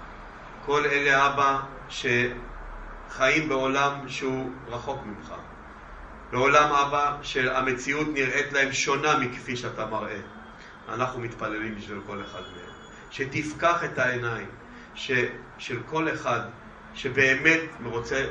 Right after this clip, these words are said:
ומחפש אותך מכל הלב. שאנחנו, אבא,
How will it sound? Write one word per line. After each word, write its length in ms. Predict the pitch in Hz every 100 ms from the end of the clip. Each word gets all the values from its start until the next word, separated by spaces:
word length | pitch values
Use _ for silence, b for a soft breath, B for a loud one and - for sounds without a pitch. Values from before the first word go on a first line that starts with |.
| -
ומחפש 500 | 107 104 110 101 117
אותך 160 | - 107
מכל 380 | 98 95 98 95
הלב. 240 | 90 90 - - - B B B -
שאנחנו, 460 | 107 117 117 113 123
אבא, 140 | 123